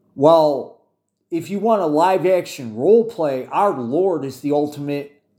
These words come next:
uh, dungeon master. So you're gonna, if you, if you just want a live action role play, he's gonna roll a zero, and guess what? You're going to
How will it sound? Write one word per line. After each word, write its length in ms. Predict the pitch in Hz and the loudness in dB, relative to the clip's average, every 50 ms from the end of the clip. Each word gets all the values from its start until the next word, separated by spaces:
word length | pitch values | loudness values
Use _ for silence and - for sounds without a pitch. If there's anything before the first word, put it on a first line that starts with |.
| _ - | _ -4
uh, 460 | 123 117 113 104 101 95 92 87 - - _ - | -2 0 0 0 0 -2 -4 -6 -8 -12 _ 2
dungeon 420 | 262 285 294 247 - 208 190 160 | 2 2 2 2 -2 -4 -4 -4
master. 500 | 143 135 123 113 107 - - - - - _ _ _ _ _ _ _ _ _ _ _ _ _ _ _ _ _ _ _ _ _ _ _ _ _ _ _ _ _ _ _ _ _ _ | -4 -4 -6 -8 -10 -12 -16 -20 -20 -20 _ _ _ _ _ _ _ _ _ _ _ _ _ _ _ _ _ _ _ _ _ _ _ _ _ _ _ _ _ _ _ _ _ _
So 720 | - - - 208 196 190 180 170 160 147 135 - - - _ _ _ _ _ _ _ _ _ _ _ _ _ _ _ _ | -8 0 4 6 6 6 6 4 2 0 -2 -6 -10 -16 _ _ _ _ _ _ _ _ _ _ _ _ _ _ _ _
you're 260 | - 120 156 233 294 302 | -8 0 2 4 4 4
gonna, 400 | 277 277 247 240 208 202 180 - | 2 2 0 0 -2 -2 -4 -6
if 220 | 156 147 - 143 | -8 -10 -8 -6
you, 160 | 185 226 233 | -4 -4 -2
if 220 | 214 170 147 - 165 | 0 0 0 0 0
you 160 | 254 294 240 | 0 0 2
just 300 | 220 240 208 214 - - | 2 0 -2 -2 -6 -6
want 260 | 202 196 185 165 143 | -4 -2 -2 -2 -2
a 60 | 127 | -2
live 400 | 113 95 98 117 156 202 208 180 | -4 -4 -2 0 2 2 2 2
action 420 | 190 180 165 - - - 120 113 123 | 0 -2 -2 -4 -10 -12 -10 -4 2
role 260 | 180 240 247 - - | 4 4 4 4 2
play, 220 | - 156 147 156 | -2 -4 -4 -4
he's 300 | 160 131 151 190 175 - | -4 -6 -8 -8 -8 -8
gonna 180 | - 196 190 180 | -8 -8 -8 -6
roll 340 | 151 147 151 147 151 170 175 | -4 -2 0 0 0 0 -2
a 40 | |
zero, 640 | 147 117 117 127 113 107 110 123 147 180 175 - - - | -4 -4 -6 -6 -4 -2 -2 -2 -2 -2 -4 -10 -12 -8
and 220 | 160 170 170 156 | -6 -6 -4 -2
guess 300 | 139 143 143 - - - | -2 -2 -4 -4 -6 -8
what? 400 | 107 110 101 98 117 117 - - _ _ _ _ _ _ _ _ _ - | -4 -2 -2 -2 -2 -4 -8 -14 _ _ _ _ _ _ _ _ _ -18
You're 380 | 117 104 123 160 170 185 175 | -8 0 4 4 4 4 4
going 320 | 131 156 160 156 147 147 147 | 2 0 -2 -2 -2 -4 -6
to 500 | - 156 151 139 139 135 131 127 110 - | -6 -6 -4 -4 -2 -4 -4 -6 -8 -10